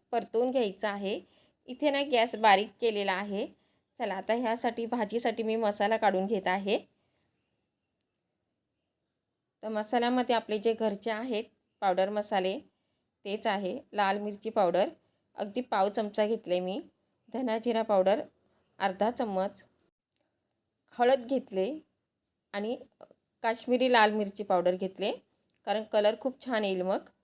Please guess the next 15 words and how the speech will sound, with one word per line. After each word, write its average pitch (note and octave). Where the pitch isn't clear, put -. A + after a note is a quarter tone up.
आणि A3
यामध्ये A#3+
थोडीशी B3
हिंग, G3+
अगदी A3
थोडी A3+
हिंग G3+
घेतली F#3
मी G#3
आणि B3
एक B3
पाव A#3+
चम्मच G#3+
गरम F#3
मसाला. E3+